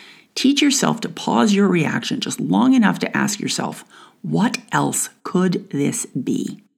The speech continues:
You'll save yourself and them needless suffering. And in the show notes, the link takes you to a great story about that. Six, ask yourself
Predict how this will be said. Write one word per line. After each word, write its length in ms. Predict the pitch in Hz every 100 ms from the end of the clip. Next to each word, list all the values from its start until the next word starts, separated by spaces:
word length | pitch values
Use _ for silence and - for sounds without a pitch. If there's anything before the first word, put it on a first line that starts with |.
| _ _ _
You'll 160 | 160
save 300 | 147 165 180
yourself 440 | 240 240 - - - _ _ -
and 160 | 143
them 380 | 175 180 - - - - _
needless 600 | 151 147 143 131 131 - -
suffering. 520 | - 143 - - - - -
And 120 | 170
in 100 | 170
the 80 | 165
show 200 | 160 175
notes, 240 | 165 147 -
the 140 | 147
link 320 | 147 160 156
takes 360 | - 147 - -
you 80 | 131
to 140 | 135
a 40 | 117
great 300 | 139 123 -
story 360 | - 127 -
about 300 | - - -
that. 220 | - 50 - _ _ _ _ _ _ -
Six, 560 | - 285 - - - - _ - - -
ask 300 | 196 202 214
yourself 460 | 202 - 151 -